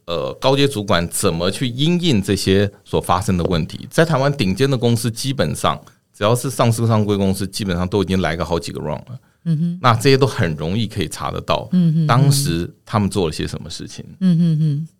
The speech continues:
Speaker 1: OK，那可以，我认为这很，这是很值得，除了刚刚主持人谈的这些东西以外，是很值得大家做一些参考的。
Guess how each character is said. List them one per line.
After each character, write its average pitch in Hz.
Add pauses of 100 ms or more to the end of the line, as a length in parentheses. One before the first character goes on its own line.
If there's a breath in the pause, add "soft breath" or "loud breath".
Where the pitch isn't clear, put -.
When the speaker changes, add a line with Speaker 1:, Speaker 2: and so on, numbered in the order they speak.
(160)
Speaker 1:
OK， -
那 98
可 -
以， 90 (140)
我 95
认 120
为 104
这 107
很， -
这 117
是 104
很 82
值 82
得， 82
除 90
了 90
刚 92
刚 90 (400 soft breath)
主 85
持 80
人 92
谈 87
的 85
这 85
些 87
东 82
西 -
以 -
外， 65 (360 soft breath)
是 -
很 90
值 82
得 82
大 85
家 80
做 82
一 -
些 78
参 -
考 - (100)
的。 95